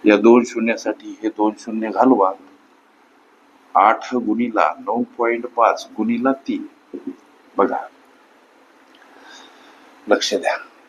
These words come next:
आता आठ गुणिला हा गुणाकार करा, तीना पाची पंधरा, एक, तीन नम सत्तावीस आणि एक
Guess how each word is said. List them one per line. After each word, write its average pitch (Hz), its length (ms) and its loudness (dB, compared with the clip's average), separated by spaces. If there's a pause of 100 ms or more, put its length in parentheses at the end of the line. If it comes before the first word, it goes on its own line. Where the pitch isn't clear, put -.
(1600)
आता 110 260 2 (340)
आठ 117 240 2 (360)
गुणिला 101 420 0
हा 101 180 -4 (100)
गुणाकार 107 420 0
करा, 80 280 -6 (220)
तीना 107 200 2
पाची 107 480 0 (540)
पंधरा, 87 320 2 (160)
एक, 95 220 0 (460)
तीन 104 180 -4
नम 104 320 2 (1200)
सत्तावीस 104 760 0
आणि 95 220 4
एक 117 120 0